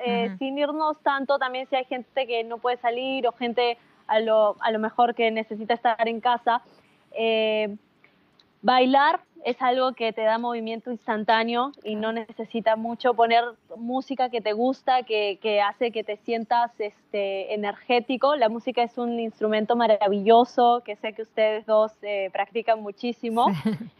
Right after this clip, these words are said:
Speaker 1: Así que definitivamente esa es una de las recomendaciones más grandes que podría dar a cualquier persona que se siente todavía bajo los efectos del miedo y del no saber qué va a pasar, la incertidumbre.
Speaker 2: Y ahí es volver a las raíces también, porque la, la cultura latinoamericana,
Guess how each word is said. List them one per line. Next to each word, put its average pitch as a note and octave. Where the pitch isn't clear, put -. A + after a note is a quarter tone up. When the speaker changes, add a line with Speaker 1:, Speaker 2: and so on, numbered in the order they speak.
Speaker 1:
Así G#3
que G#3
definitivamente A3
esa A3+
es A3+
una A#3
de A3+
las G#3
recomendaciones G3+
más G#3+
grandes G#3
que F#3
podría F#3+
dar G3
a G3
cualquier G3
persona G3+
que G3
se G3
siente G3+
todavía G3
bajo G3
los F#3
efectos G#3
del F#3+
miedo G#3
y G3
del F#3
no G3
saber G3
qué G3
va F#3+
a F#3
pasar, G3
la F#3+
incertidumbre. F#3
Speaker 2:
Y G#3
ahí G#3+
es C4
volver A3+
a A3
las G3+
raíces F#3
también, E3
porque E3
la, E3+
la F#3
cultura F3+
latinoamericana, G3